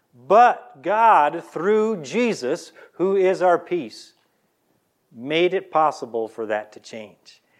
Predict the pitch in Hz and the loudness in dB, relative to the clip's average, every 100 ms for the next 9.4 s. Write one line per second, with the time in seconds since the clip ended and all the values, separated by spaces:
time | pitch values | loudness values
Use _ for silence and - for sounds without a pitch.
0 | _ - 139 120 110 110 - 180 190 202 | _ -8 -6 -6 -8 -12 -2 2 2 2
1 | - - 170 156 151 135 110 - _ _ | -4 -6 -4 -4 0 0 -2 -12 _ _
2 | _ _ - 160 180 190 185 165 156 - | _ _ -2 2 4 2 0 0 0 2
3 | 170 156 - 180 180 160 113 - _ _ | 2 2 -2 0 2 0 -6 -14 _ _
4 | _ _ _ _ - 143 220 196 175 170 | _ _ _ _ -12 -6 -4 -4 -4 0
5 | 180 147 127 143 139 208 185 160 - 185 | 2 2 -2 -2 -2 -4 -6 -8 -6 -4
6 | 151 147 143 120 92 - _ _ _ _ | -4 -4 -2 -4 -4 -12 _ _ _ _
7 | _ - 110 104 113 151 107 104 110 _ | _ -12 -12 -10 -8 -6 -6 -10 -14 _
8 | _ _ 107 101 98 95 90 87 90 82 | _ _ -14 -12 -12 -12 -12 -10 -8 -8
9 | 78 71 _ | -12 -20 _